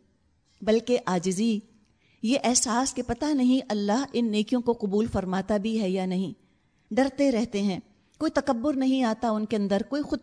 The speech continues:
پسندی نہیں آ جاتی ان کے اندر، full of themselves نہیں بن جاتے۔ یہ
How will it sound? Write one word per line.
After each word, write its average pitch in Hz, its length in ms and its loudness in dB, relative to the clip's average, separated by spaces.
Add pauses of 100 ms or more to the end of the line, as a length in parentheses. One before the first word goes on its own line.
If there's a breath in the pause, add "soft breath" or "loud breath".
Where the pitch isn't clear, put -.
پسندی 254 420 0
نہیں 240 220 0
آ 214 100 0
جاتی 208 360 0
ان 196 140 -2
کے 208 120 -4
اندر، 185 280 0 (720 soft breath)
full 277 200 2
of 294 80 0
themselves 254 580 0
نہیں 247 180 -2
بن 226 200 -2
جاتے۔ 196 380 0 (520)
یہ 277 200 2